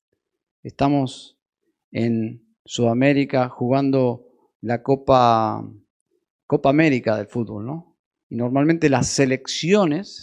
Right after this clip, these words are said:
se conforman porque el técnico llama a los jugadores por la excelencia de su juego. Bueno, no tiene nada que ver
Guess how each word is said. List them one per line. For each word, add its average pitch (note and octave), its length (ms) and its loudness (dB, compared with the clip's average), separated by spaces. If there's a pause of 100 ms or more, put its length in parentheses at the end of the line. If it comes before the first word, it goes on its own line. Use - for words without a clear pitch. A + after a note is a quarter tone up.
(140)
se - 320 -8
conforman C#3+ 760 2
porque B2+ 260 -4
el C3 160 -8
técnico D3+ 720 0 (180)
llama G3 540 4
a D3+ 40 4
los C#3 140 -2
jugadores C#3+ 600 0 (280)
por D3+ 240 6
la D3 240 6
excelencia D3+ 880 2
de A#2+ 80 -2
su A#2 180 -10
juego. - 500 -8 (1080)
Bueno, A2+ 300 -4 (160)
no C3 180 -6
tiene C#3+ 200 0
nada D3 240 2
que B2+ 120 0
ver C#3+ 320 2